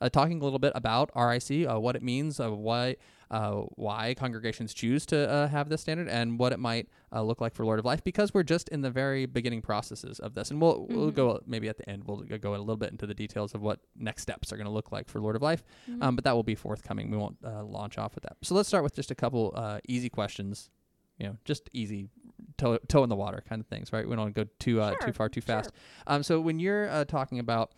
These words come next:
Speaker 1: a community that says they want to welcome all, right? You see that in a
Speaker 2: Mm-hmm.
Speaker 1: lot of churches. We're a, a place that's welcome,
Speaker 2: Yeah.
Speaker 1: or everybody's welcome here, or all are welcome. We see it here at Lord of Life, right? That's one of our core values, is welcoming
Speaker 2: Mm-hmm.
Speaker 1: all.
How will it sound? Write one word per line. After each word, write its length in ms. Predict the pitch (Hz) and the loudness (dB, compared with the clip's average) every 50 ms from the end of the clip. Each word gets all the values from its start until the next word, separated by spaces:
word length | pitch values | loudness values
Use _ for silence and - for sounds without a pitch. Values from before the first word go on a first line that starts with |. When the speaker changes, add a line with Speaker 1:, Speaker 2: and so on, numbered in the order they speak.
| - _ _ _ _ _ | -20 _ _ _ _ _
Speaker 1:
a 80 | - 117 | -8 -6
community 340 | - 127 123 131 127 123 117 | -4 -2 -2 0 0 0 -2
that 140 | 113 - | -2 -4
says 220 | - - 117 110 104 | -4 -4 -4 -2 -2
they 100 | - 120 | -2 -2
want 180 | 113 113 110 - | 0 -2 -4 -2
to 320 | - 113 107 101 101 104 - | -2 -2 -2 -2 -2 -4 -4
welcome 320 | 107 107 101 113 - 110 98 | -4 -4 -4 -4 -4 -8 -8
all, 260 | - - - - - _ | -8 -10 -10 -12 -10 _
right? 200 | 113 117 - - | -6 -6 -4 -4
You 80 | 117 | -6
see 180 | 120 - - 117 | -6 -4 -4 -2
that 140 | 113 110 110 | -2 0 0
in 60 | 113 | 0
a 40 | 113 | 0
Speaker 2:
Mm-hmm. 60 | 117 | 0
Speaker 1:
lot 140 | 110 104 104 | 0 -2 -4
of 60 | - | -4
churches. 360 | - 101 104 - - - - | -6 -6 -6 -6 -8 -8 -4
We're 180 | - 110 107 104 | -4 -2 -2 -2
a, 180 | 104 104 104 - | -2 -2 -2 -4
a 80 | - 110 | -6 -8
place 280 | - - 107 107 - | -6 -6 -6 -6 -4
that's 320 | - 104 104 - - - - | -4 -6 -6 -6 -8 -14 -10
welcome, 260 | - 95 - 98 - | -8 -6 -6 -4 -4
Speaker 2:
Yeah. 160 | 180 185 - | -4 -4 -2
Speaker 1:
or 60 | 104 | -4
everybody's 380 | 110 110 110 104 107 104 101 98 | -2 -4 -2 -4 -4 -6 -4 -6
welcome 280 | 101 98 104 - 104 - | -6 -8 -6 -8 -10 -10
here, 380 | - 104 98 98 98 98 98 101 | -8 -8 -8 -6 -8 -6 -6 -6
or 80 | - | -6
all 180 | - 104 101 101 | -6 -6 -4 -4
are 100 | 101 101 | -4 -4
welcome. 340 | 101 98 98 - 98 101 - - - - - - - | -4 -6 -6 -6 -8 -10 -10 -12 -20 -20 -20 -10 -4
We 120 | - 139 117 | -4 -2 -2
see 140 | - - 98 | -2 -4 -4
it 80 | - | -4
here 200 | - - 127 120 | 0 2 4 4
at 60 | 113 | 6
Lord 120 | 104 143 147 | 6 6 6
of 60 | 147 | 6
Life, 200 | 208 170 - - | 4 2 2 0
right? 120 | 107 104 | -4 -4
That's 140 | 104 107 - | -4 -4 -4
one 100 | - 107 | -4 -4
of 80 | 104 101 | -2 -4
our 100 | 101 101 | -4 -4
core 160 | - - 107 | -2 -4 -2
values, 380 | 101 101 98 98 92 92 104 - | -2 -2 -4 -4 -6 -6 -6 -8
is 140 | 110 101 220 | -8 -6 -4
welcoming 360 | - 104 104 - - 110 104 | -4 -4 -4 -4 -6 -6 -6
Speaker 2:
Mm-hmm. 40 | 104 | -6
Speaker 1:
all. 200 | 104 98 101 | -6 -6 -8